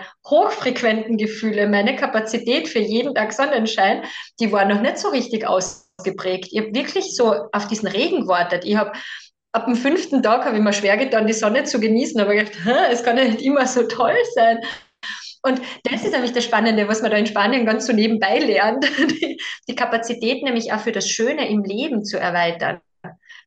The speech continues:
weil es einfach da ist, wenn man nicht drum, ähm, sich drum sorgt, dass es wieder weggeht, weil man einfach, weil die Sonne einfach wirklich jeden Tag hier aufgeht und, äh, auch scheint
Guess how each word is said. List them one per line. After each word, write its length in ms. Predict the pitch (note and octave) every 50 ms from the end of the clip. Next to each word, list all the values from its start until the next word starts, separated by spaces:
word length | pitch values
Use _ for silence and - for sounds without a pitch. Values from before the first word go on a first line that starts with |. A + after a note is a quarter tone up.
| _
weil 160 | G#3 G3+ G3 A#3
es 100 | - -
einfach 260 | A3 A3+ G#3+ G#3 G#3+
da 220 | - A3+ C#4 E4+
ist, 260 | D4+ G#3+ G3 G3+ G#3 G#3+
wenn 120 | G#3 G#3
man 300 | G#3 G3+ G3+ F#3 - G#3+
nicht 300 | A#3 C#4 D4 - - -
drum, 360 | - - A#3 A3 A3 A3 G#3+ G#3 - -
ähm, 340 | G#3 G3+ F#3+ G3 G3 F#3+ G3+
sich 220 | - - A3 A3
drum 160 | - - G#3+
sorgt, 520 | G#3 - - A3 G#3 G#3+ A3+ A#3 A#3 - -
dass 140 | G#3+ G#3 -
es 120 | G#3 G3+ G3 F3+ - _ _ -
wieder 220 | G3+ G3 F#3 F#3
weggeht, 600 | G#3 B3+ B3+ - - - - A#3 A#3 A#3 A#3+ A#3
weil 120 | G#3 F#3+ F#3+
man 240 | G3 G3 G3 G3 G3+ - - - - - -
einfach, 240 | G#3 G#3 G#3 A3+ A3 - - - _ _ _ _ _ _ _ _ _
weil 340 | G3+ G#3 - G3+ A3 G#3+ G#3+
die 60 | A#3+
Sonne 280 | - A#3+ A3 A3+ A#3+
einfach 220 | A#3 A3+ A#3+ A3+ G#3
wirklich 320 | C4 C4+ - C#4+ C4 -
jeden 200 | A3 G#3+ G#3 G#3
Tag 200 | G3+ G3 G3 G3
hier 300 | - - G#3+ G#3 G3 -
aufgeht 600 | F#3 F#3+ F#3+ - - - G#3 G3+ G#3 A#3+ A#3 - -
und, 360 | G#3 G#3 G#3 G3+ G3+ G#3 G#3
äh, 440 | - G3 G3 G3 G3 G3 G3 - - -
auch 140 | - G3+ G3+
scheint 480 | - - A3+ G#3 A#3 A#3+ G#3+ - -